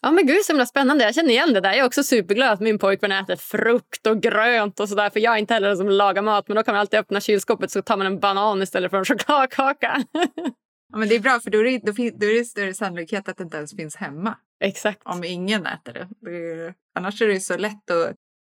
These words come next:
Speaker 2: Alltså, det här med att helt plötsligt gör handen någonting som inte hjärnan riktigt har tänkt att den ska göra. Den går och tar det här bara för att det råkar, råkar ligga där. Och sen helt plötsligt så kan det vara så här,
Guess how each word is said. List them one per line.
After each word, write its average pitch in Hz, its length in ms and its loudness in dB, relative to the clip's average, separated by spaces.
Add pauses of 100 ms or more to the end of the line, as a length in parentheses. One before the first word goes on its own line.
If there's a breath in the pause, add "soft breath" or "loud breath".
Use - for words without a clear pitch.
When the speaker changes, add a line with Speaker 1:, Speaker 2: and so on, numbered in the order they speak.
(160)
Speaker 2:
Alltså, 196 280 0
det 190 80 0
här 185 220 0
med 180 100 -2
att 175 80 -10
helt 196 180 0
plötsligt 196 320 -4
gör 175 140 2
handen 233 440 4
någonting 165 300 -6
som 170 120 -6
inte 165 180 -6
hjärnan 180 500 0
riktigt 156 260 -4
har 165 60 -8
tänkt 202 400 0
att 151 100 -4
den 160 100 -4
ska 214 300 0
göra. 180 420 0
Den 165 160 -4
går 202 140 0
och 185 60 -6
tar 254 280 2
det 190 100 -2
här 170 180 -2
bara 160 260 -2
för - 120 -6
att 170 80 -4
det - 80 -6
råkar, 175 280 -4
råkar 196 300 -2
ligga 185 380 -2
där. - 240 -2
Och 190 80 -4
sen 185 180 -2
helt 226 200 2
plötsligt 196 280 -6
så 175 140 -4
kan 175 160 -6
det 170 60 -6
vara 156 140 -4
så - 80 -8
här, 151 100 -4